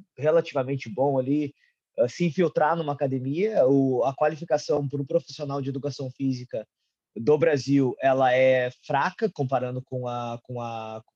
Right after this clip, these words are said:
com a, né, a australiana é muito mais fraca que do Brasil, porque no Brasil a gente faz uma faculdade, cara, não tem como comparar. E aqui, e aqui eu posso falar com propriedade, porque eu sou professor da qualificação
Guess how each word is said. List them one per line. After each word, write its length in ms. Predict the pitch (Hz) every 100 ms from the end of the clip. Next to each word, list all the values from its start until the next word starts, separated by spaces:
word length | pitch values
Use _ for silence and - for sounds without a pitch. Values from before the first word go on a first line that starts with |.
| -
com 180 | 120 117
a, 100 | 113
né, 120 | 139
a 60 |
australiana 720 | 117 117 131 143 165 131 147 139
é 20 |
muito 200 | 147 175
mais 200 | 131 -
fraca 280 | 143 131 -
que 120 | 131
do 80 | 120
Brasil, 280 | 120 170
porque 160 | 208 156
no 100 | 127
Brasil 280 | 127 135 180
a 20 |
gente 140 | 208
faz 140 | 262 269
uma 120 | 254
faculdade, 540 | 240 233 135 170 180 -
cara, 140 | 120
não 80 | 127
tem 140 | 196
como 160 | 233 202
comparar. 360 | 139 117 104 - _ _ _ _ -
E 100 | 139
aqui, 280 | 139 165 165
e 160 | 156
aqui 280 | 151 175 185
eu 140 | 208
posso 240 | - 170 -
falar 220 | 160 160
com 120 | 170
propriedade, 580 | 165 170 170 151 170 175
porque 120 | -
eu 60 | 240
sou 120 | 254
professor 520 | 247 233 214 - 190 175
da 120 | 156
qualificação 760 | 143 143 139 135 - 143 143